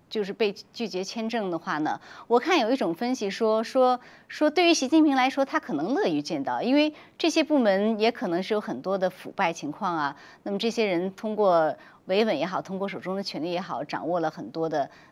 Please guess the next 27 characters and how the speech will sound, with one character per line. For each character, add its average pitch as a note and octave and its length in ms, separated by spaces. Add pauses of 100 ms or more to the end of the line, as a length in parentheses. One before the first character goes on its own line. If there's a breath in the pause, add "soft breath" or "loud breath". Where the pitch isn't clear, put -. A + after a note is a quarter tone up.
呃， C#3+ 180
资 - 200
产， - 320
也 F#3+ 80
可 G#3+ 140
能 F3 140
通 B3 180
过 G#3+ 260 (440)
让 G#3 260
子 G#3 160
女 G3 160
家 A3+ 180
属 E3 140
出 C4+ 180
国 G3 160
这 A3 80
种 - 100
方 G3 220
式 G3+ 100
把 C#3 140
这 F3 100
个 F3 60
资 D4+ 180
产 - 220
送 D#3 220
出 C#3+ 100
去。 - 240